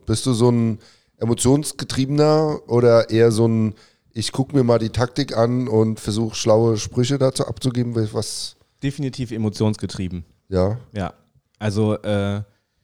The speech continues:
Speaker 2: ich steigere mich sehr gerne in Spiele rein, sowohl positiv als auch negativ.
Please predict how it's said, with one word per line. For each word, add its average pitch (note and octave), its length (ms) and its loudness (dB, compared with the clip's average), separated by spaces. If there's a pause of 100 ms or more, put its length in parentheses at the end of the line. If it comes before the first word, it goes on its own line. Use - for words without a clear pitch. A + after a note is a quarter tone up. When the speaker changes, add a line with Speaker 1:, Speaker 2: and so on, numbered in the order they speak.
(180)
Speaker 2:
ich G#2 120 -6
steigere C#3+ 340 0
mich B2+ 160 -4
sehr B2 200 -4
gerne A#2+ 340 -4
in G#2+ 120 -6
Spiele A#2 360 -2
rein, A#2+ 260 -2 (880)
sowohl G#2 380 4
positiv C#3+ 540 -4
als G#2+ 180 -8
auch G#2 100 -8
negativ. D#3 600 -6